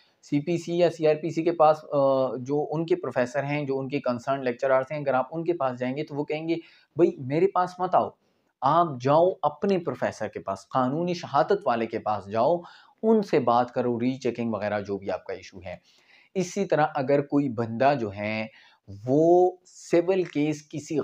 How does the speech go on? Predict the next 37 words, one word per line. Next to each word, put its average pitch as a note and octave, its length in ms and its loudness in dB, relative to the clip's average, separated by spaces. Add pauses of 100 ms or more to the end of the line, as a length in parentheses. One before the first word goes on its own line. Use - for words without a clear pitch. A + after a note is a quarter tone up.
गलत D3+ 320 2
फोरम B2+ 320 2
पर A2+ 180 0
लेके G2+ 300 -6
जाए, F#2+ 360 -4
अपना E3 400 -4 (100)
केस C3 260 -4
किसी - 280 -6
गलत D3 560 0
अदालत A2+ 440 0
में A2 100 -2
लेकर G2+ 260 -4
जाए। G2+ 220 -4
गलत C3+ 300 0
अदालत B2 300 0
का C3 100 -2
मतलब B2 360 -2
ऐसी B2 240 -2
अदालत C3 400 -2 (300)
जिसके D3 240 0
पास C3+ 200 4
जुरिस्डिक्शन A#2 680 -2
ना F#2+ 140 -4
हो। F2 360 -4 (260)
अब A2+ 240 -4 (180)
कमेंट्स D3 360 0
में C#3 220 -4
ये C3 220 0
मत D#3 240 0
लिख A#2 140 2
देना A2+ 300 0
या C#3+ 160 2
मुझे B2+ 200 -2
मैसेजेस C#3+ 480 -2
मत C#3+ 180 -4
कर A#2+ 80 -2
देना A#2+ 340 -6